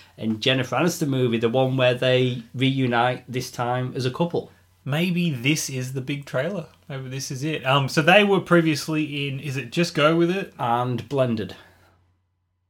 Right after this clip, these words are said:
Speaker 1: That's the other one where they've got blended families. And they go
Speaker 2: No,
Speaker 1: on
Speaker 2: that's
Speaker 1: holiday.
Speaker 2: Drew Barrymore in Blended.
Speaker 1: That is true. Okay.
Speaker 2: But Just Go With It was,
Speaker 1: <laughs>
Speaker 2: was Jennifer
Speaker 1: Just Go
Speaker 2: Aniston.
Speaker 1: With It. I'm pretty sure this is their third time working
Speaker 2: Did
Speaker 1: together.
Speaker 2: they do another one?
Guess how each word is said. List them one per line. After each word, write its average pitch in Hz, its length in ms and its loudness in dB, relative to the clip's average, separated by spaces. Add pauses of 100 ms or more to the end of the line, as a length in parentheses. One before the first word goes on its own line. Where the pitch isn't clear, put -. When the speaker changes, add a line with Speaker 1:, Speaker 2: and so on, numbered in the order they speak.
(200)
Speaker 1:
That's 127 200 -6
the 127 140 -4
other 113 100 -2
one 107 160 0
where 110 100 0
they've 107 80 -6
got 131 200 -6 (440)
blended 120 360 0
families. 101 480 -4 (360)
And 110 100 -2
they 117 60 0
go 113 120 6
Speaker 2:
No, 117 60 8
Speaker 1:
on - 40 6
Speaker 2:
that's 214 160 10
Speaker 1:
holiday. 208 200 4
Speaker 2:
Drew 185 80 6
Barrymore 175 520 4
in 107 100 -4
Blended. 107 440 -6 (320)
Speaker 1:
That 139 160 6
is 151 180 4
true. 180 520 4 (120)
Okay. 147 480 6 (140)
Speaker 2:
But 123 140 0
Just 170 180 8
Go 156 160 10
With 143 100 4
It 139 120 2
was, 135 480 6
Speaker 1:
<laughs> - 20 -12
Speaker 2:
was 127 280 4
Jennifer 123 240 0
Speaker 1:
Just 214 220 6
Go 214 200 8
Speaker 2:
Aniston. 131 40 2
Speaker 1:
With 170 100 2
It. 175 80 -2
I'm 175 180 2
pretty 320 180 -2
sure 247 300 2
this 175 140 2
is 151 80 -4
their 160 140 4
third 170 360 -2
time 165 520 2
working 170 300 2
Speaker 2:
Did 139 60 -6
Speaker 1:
together. 170 220 2
Speaker 2:
they 185 60 4
do - 20 4
another 226 160 6
one? 113 280 0